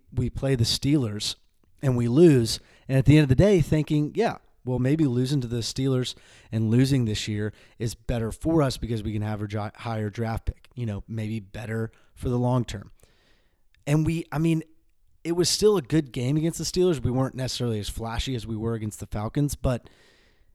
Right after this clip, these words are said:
we, against the Bucs, we were so terrible and boring that, like, I, I don't even, I would, like, I couldn't even say words or react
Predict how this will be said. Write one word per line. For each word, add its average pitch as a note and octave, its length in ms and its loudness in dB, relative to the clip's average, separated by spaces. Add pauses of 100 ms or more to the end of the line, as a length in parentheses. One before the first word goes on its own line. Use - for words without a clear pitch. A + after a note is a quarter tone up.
(320)
we, D3 520 0 (1200)
against C#3 360 0
the C#3+ 120 -2
Bucs, B2+ 440 -2 (120)
we B2+ 320 0
were C3+ 260 2
so D3 760 2 (420)
terrible D3+ 640 0
and A#2 200 -2
boring C#3+ 480 2 (380)
that, A#2+ 340 2 (640)
like, B2 200 -4 (100)
I, - 60 -14 (220)
I C#3 160 4
don't F3 140 4
even, A#2+ 260 2
I C#3 160 2
would, D3+ 200 0 (380)
like, B2 180 -4
I B2 120 2
couldn't D3 300 2
even A2 360 0 (300)
say - 500 0
words A2+ 400 2
or G2+ 140 -2
react G2+ 540 -6